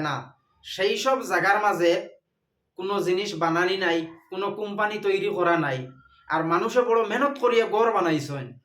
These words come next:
মানুষে বড় মেহনত করিয়া ঘর বানাইয়া এই ঘরের ভিতরে নিজের হুরুতা মুরুতা লইয়া বসবাস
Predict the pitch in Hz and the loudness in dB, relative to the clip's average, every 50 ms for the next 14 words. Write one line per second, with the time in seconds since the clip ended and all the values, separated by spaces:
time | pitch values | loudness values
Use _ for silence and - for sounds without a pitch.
0 | _ _ _ _ _ _ _ _ - 156 165 196 208 208 226 220 208 214 214 190 | _ _ _ _ _ _ _ _ -8 -6 -4 -4 -2 -2 -2 -2 0 -2 0 0
1 | 196 220 247 254 240 - 202 214 214 208 202 160 151 196 233 254 247 233 202 196 | 2 2 2 2 0 -2 -6 -4 -2 -2 -2 0 2 4 4 6 6 4 2 2
2 | 180 165 160 156 135 127 - - - _ _ _ _ _ _ - 170 196 - - | 2 2 2 2 -2 -4 -8 -12 -20 _ _ _ _ _ _ -4 -2 0 0 0
3 | 151 - 214 247 269 262 247 - 233 226 233 226 220 208 196 190 170 175 208 208 | 0 2 4 6 6 6 4 2 0 -4 -4 -4 -4 -2 -2 -2 -4 -2 -2 -2
4 | - - - - 254 254 269 269 262 254 254 247 247 254 247 233 220 226 175 185 | -2 0 0 0 2 4 4 2 4 2 0 2 2 2 0 2 0 0 0 0
5 | 190 185 202 208 202 190 185 | -2 -4 -2 0 0 0 -2